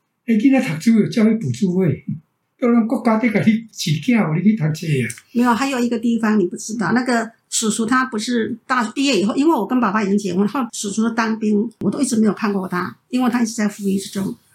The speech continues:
Speaker 2: 后来他退伍回来以后，他就要找工作了。他是经济系的，他要去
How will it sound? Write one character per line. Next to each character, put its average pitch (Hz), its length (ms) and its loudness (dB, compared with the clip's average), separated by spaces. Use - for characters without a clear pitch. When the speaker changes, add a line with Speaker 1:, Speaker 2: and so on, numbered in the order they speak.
Speaker 2:
后 320 100 -2
来 247 140 0
他 247 380 0
退 277 240 0
伍 196 60 2
回 208 140 0
来 202 140 0
以 - 40 -2
后， 202 180 0
他 233 140 -2
就 220 100 -2
要 208 80 2
找 - 200 -6
工 202 220 -2
作 - 260 -4
了。 208 140 -10
他 277 120 -4
是 269 120 -2
经 262 240 0
济 233 200 2
系 - 320 -2
的， - 140 -6
他 262 180 2
要 254 60 2
去 262 140 -4